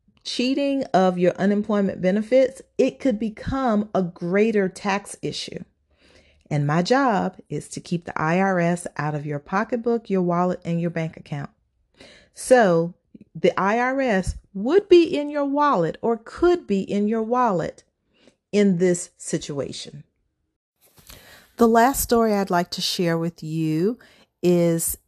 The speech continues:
the story of Louis DeMaio. He is a temp agency owner of a company called Allmat. And Allmat provides day laborers to construction companies.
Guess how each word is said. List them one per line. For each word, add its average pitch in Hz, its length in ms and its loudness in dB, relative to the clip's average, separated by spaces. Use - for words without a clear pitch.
the 165 120 -4
story 170 500 0
of 156 200 -2
Louis 170 480 0
DeMaio. 160 880 -2
He 190 580 -6
is 165 520 0
a 151 300 0
temp 202 460 -4
agency 156 760 -4
owner 156 520 -4
of 160 260 2
a 160 60 -2
company 165 480 -2
called 151 400 -2
Allmat. 151 840 -4
And 165 580 2
Allmat 208 440 2
provides 170 580 -2
day 180 320 4
laborers 165 720 -2
to 175 280 -4
construction 170 640 -2
companies. 147 600 -8